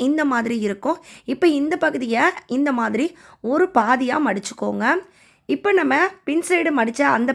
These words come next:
பகுதி இந்த பேப்பரோட அடிப்பகுதியில இருக்கும். இப்ப இன்னொரு பாதியா அது மேல மடிச்சீங்கன்னா ஏற்கனவே நம்ம முதல்ல மடிச்ச அந்த மடிப்பு கீழே இருக்கும். அந்த மடிப்புக்குள்ள இந்த மடிப்பை அப்படியே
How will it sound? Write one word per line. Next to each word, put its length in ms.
பகுதி 280
இந்த 120
பேப்பரோட 460
அடிப்பகுதியில 540
இருக்கும். 280
இப்ப 160
இன்னொரு 320
பாதியா 360
அது 200
மேல 240
மடிச்சீங்கன்னா 580
ஏற்கனவே 580
நம்ம 160
முதல்ல 320
மடிச்ச 220
அந்த 200
மடிப்பு 320
கீழே 280
இருக்கும். 320
அந்த 160
மடிப்புக்குள்ள 500
இந்த 200
மடிப்பை 320
அப்படியே 260